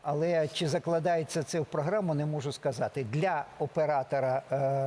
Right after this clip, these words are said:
зенітно-ракетного комплексу різниці нема.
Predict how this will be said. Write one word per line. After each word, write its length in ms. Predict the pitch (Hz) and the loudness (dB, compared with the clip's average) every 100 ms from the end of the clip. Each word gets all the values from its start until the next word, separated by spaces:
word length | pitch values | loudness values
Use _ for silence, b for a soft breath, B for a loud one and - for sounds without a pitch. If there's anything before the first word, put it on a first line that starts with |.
| 135 | 0
зенітно-ракетного 960 | 127 151 156 143 143 139 - 143 151 151 | 0 0 0 -2 -2 -2 -2 -4 -2 -4
комплексу 600 | 131 226 175 143 - 156 - | -2 -2 -2 -4 -4 -6 -4
різниці 640 | 151 139 156 185 - 160 | -2 0 0 -2 -2 -2
нема. 360 | 156 151 104 | -2 0 -2